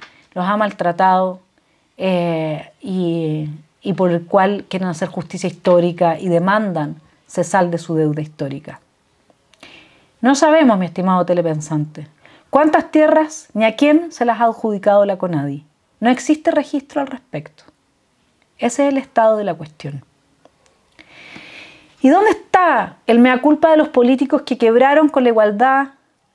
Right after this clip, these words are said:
ante la ley? Que quebraron con el principio de que todos éramos iguales ciudadanos. Cuando ven que nada de lo que hicieron representaba a nadie. ¿Cuándo vamos a oír de parte de ellos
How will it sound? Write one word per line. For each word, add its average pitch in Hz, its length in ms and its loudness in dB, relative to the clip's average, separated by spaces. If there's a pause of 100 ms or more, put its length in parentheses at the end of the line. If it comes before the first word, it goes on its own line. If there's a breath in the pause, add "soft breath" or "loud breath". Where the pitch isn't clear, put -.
(180)
ante 214 320 -4
la 208 100 2
ley? 160 340 -2 (920 soft breath)
Que 233 100 0
quebraron 269 460 4
con 311 120 0
el 277 60 0
principio 285 460 -4
de 285 80 0
que 269 100 -2
todos 320 460 0
éramos 302 360 -2
iguales 254 340 -4
ciudadanos. 180 920 -8 (1300 soft breath)
Cuando 269 440 4
ven 359 200 2 (640)
que 262 80 0
nada 392 380 4
de 349 80 2
lo 294 140 2
que 254 80 -8
hicieron 370 340 -2
representaba 247 580 -2
a 269 40 0
nadie. 165 540 -6 (1400)
¿Cuándo 415 580 -2 (120)
vamos 302 400 0
a 240 100 0
oír 277 220 2
de 254 100 0
parte 269 360 -4
de 233 140 0
ellos 165 500 -8